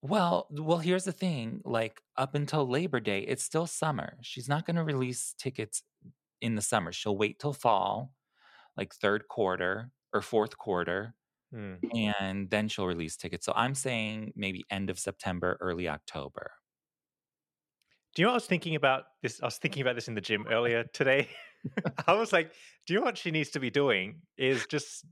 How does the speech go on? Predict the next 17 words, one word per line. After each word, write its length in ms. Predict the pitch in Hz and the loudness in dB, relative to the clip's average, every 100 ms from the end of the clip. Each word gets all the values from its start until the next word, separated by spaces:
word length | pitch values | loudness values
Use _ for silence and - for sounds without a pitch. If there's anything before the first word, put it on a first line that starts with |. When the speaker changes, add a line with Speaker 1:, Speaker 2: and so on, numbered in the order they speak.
| _ 143 | _ 0
Speaker 2:
releasing, 580 | 143 156 175 185 156 - | 2 2 2 -2 -4 -6
save 320 | - 156 151 | 2 4 4
the 80 | 139 | 2
dates, 480 | 139 104 - - - | 2 2 -2 -10 0
like 180 | 104 101 _ - | 0 0 _ 0
Lambs. 500 | 127 104 90 - - _ _ - | 2 2 -2 -12 -18 _ _ 0
Save 260 | 147 180 | 2 2
the 80 | - | 2
date 320 | 160 127 123 _ _ 139 | 2 2 0 _ _ -2
on 400 | 110 98 95 98 _ _ _ | 0 0 -4 -14 _ _ _
December 480 | 123 156 151 170 165 | -2 0 4 4 2
seventeenth, 680 | - - 147 143 127 113 107 _ _ _ _ 139 | 0 0 0 0 -2 -2 -6 _ _ _ _ 0
Speaker 1:
Mm-hmm, 460 | 139 143 143 139 - - | 4 4 4 2 -4 -4
mm-hmm. 240 | 139 143 135 | -2 2 4
Speaker 2:
New 60 | |
York 180 | 127 110 | 4 4
City. 320 | - 85 80 | 0 -2 -6